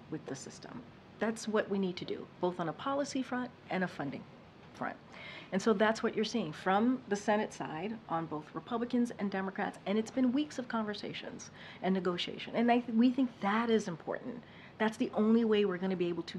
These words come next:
deal with this issue. And it's headed in the right direction. I'm not gonna get into asylum. I'm not gonna get into asylum policy. I'm not gonna get into specifics. Uh, and, uh, and so I'm just gonna have to, to leave it there, obviously.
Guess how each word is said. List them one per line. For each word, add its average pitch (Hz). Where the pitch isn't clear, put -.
deal 170
with 165
this -
issue. -
And 170
it's 156
headed 208
in 214
the 202
right 202
direction. 202
I'm 185
not 190
gonna 208
get 190
into 190
asylum. 208
I'm 165
not 190
gonna 196
get 190
into 185
asylum 208
policy. 196
I'm 165
not 165
gonna 185
get 180
into 170
specifics. 240
Uh, 165
and, 170
uh, 165
and 175
so -
I'm 165
just 160
gonna 165
have 156
to, 151
to 160
leave 151
it 147
there, 151
obviously. 151